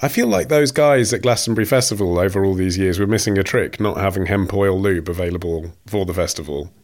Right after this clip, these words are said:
You used to be able to get, like, sort of, you know, fake, uh, legal drugs that you could take, and you used to be able to get kind of hemp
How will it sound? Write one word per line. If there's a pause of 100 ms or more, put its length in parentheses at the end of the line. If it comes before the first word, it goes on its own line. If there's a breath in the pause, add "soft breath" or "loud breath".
You
used
to
be
able
to
get,
like,
sort
of, (720 soft breath)
you
know, (520)
fake,
uh,
legal
drugs
that
you
could
take,
and
you
used
to
be
able
to
get
kind
of
hemp